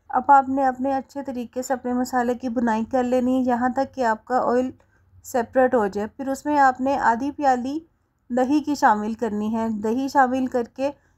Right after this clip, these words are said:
आपका बहुत ही स्मूथ सा, बहुत ही मज़ेदार सा जो है ना इसका मसाला रेडी हो जाता है। तो आपने जो अपने कोफ्ते फ्राई करके रखे थे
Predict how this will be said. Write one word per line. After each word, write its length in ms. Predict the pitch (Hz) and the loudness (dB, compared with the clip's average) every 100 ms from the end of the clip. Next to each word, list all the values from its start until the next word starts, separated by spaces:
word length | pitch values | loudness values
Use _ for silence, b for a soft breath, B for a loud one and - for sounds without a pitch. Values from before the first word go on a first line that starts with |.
| _ | _
आपका 300 | 233 240 - | -2 0 0
बहुत 360 | 254 269 320 339 | 2 2 2 2
ही 80 | 320 | 0
स्मूथ 380 | 285 247 233 233 | 0 0 0 -2
सा, 240 | - 269 | 2 2
बहुत 300 | 240 262 277 | 2 0 2
ही 60 | 294 | 0
मज़ेदार 560 | 262 240 240 226 233 | 0 0 0 2 2
सा 240 | 254 294 269 | 2 2 2
जो 160 | 247 | 0
है 100 | 214 | -2
ना 200 | 214 233 b b b _ | -2 -4 b b b _
इसका 280 | 240 - 262 | -12 -4 -2
मसाला 460 | 247 247 226 233 | 0 4 4 6
रेडी 340 | 240 240 214 240 | 2 2 -2 -2
हो 140 | 226 | -2
जाता 400 | 220 220 214 240 | 0 -2 -2 -2
है। 180 | 240 254 | -2 -2
तो 120 | 262 | -2
आपने 400 | - 220 233 240 254 | 2 2 2 -4 -2
जो 120 | 247 | 0
अपने 260 | 226 226 | 0 -4
कोफ्ते 420 | 226 233 247 311 302 | -4 -4 -2 -2 -2
फ्राई 240 | 294 240 | 0 -2
करके 320 | 233 226 247 | -2 -4 -4
रखे 320 | 233 214 233 | -4 -6 -8
थे 160 | 226 254 | -2 0